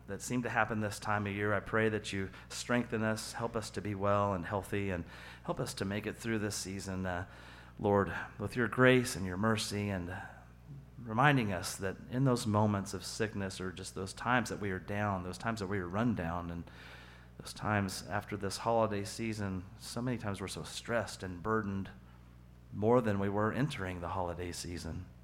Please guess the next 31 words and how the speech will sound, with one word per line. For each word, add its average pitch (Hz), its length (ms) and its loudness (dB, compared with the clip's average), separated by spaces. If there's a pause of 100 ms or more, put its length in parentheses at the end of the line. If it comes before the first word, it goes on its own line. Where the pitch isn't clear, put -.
(800)
which 71 160 -10
is 98 100 -8
not 120 180 -2
what 117 120 -6
the 101 80 -4
holiday 107 400 0
season's 104 400 -4
supposed - 320 -2
to 110 40 -6
be 139 140 0
about. 92 400 -2 (140)
It's - 100 -16
supposed - 280 -6
to 95 60 -6
be 101 100 -4
about 90 280 -4
rest 98 380 -4 (1300)
and 101 140 -4
your 104 180 0
love 98 360 0
and 98 120 -2
grace. 92 580 -4 (1200)
But 104 60 -6
we 104 120 -2
find 143 260 8
ourselves 92 520 0
run 95 240 0
down 82 420 -4 (720)
at 98 180 -6
the 92 160 -6
end. 85 380 -6